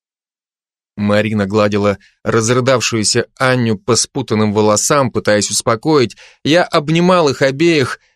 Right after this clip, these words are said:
и со стоическим спокойствием размышлял о том, что, похоже, сегодня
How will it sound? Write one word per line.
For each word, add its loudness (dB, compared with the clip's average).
и -4
со -2
стоическим 0
спокойствием 0
размышлял 0
о 0
том, 0
что, -4
похоже, -4
сегодня -2